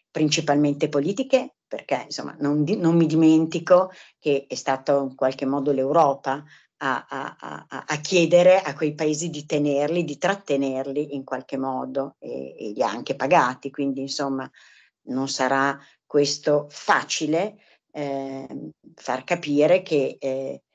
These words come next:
invece, e bisognerà capire anche con che modalità tu sì e tu no, tu entri, tu non entri, ehm, e questo, eh, sarà sicuramente un problema. Ehm, per quanto riguarda il cavo, sono,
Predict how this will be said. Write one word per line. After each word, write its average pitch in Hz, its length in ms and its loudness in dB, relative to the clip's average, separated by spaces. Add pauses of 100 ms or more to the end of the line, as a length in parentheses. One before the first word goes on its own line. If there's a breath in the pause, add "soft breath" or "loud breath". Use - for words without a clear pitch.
(160)
invece, 151 680 2
e - 80 -8
bisognerà 147 400 0
capire 151 320 0
anche 147 200 -4
con 147 160 -4
che 151 360 0
modalità 147 600 0
tu 165 140 -8
sì 160 300 0
e 160 100 2
tu 160 140 -2
no, 156 240 2
tu 156 140 -2
entri, 151 380 0
tu 156 140 -6
non 151 200 4
entri, 147 580 -2 (340 loud breath)
ehm, 143 540 -2
e 139 140 -4
questo, 139 760 0 (320 soft breath)
eh, 131 320 -8
sarà 143 540 2
sicuramente 143 720 -2
un 139 80 -4
problema. 135 640 -2 (480 loud breath)
Ehm, 147 420 0
per - 160 0
quanto 175 340 2
riguarda 160 520 2
il 156 120 -2
cavo, 175 320 -2
sono, 143 640 -6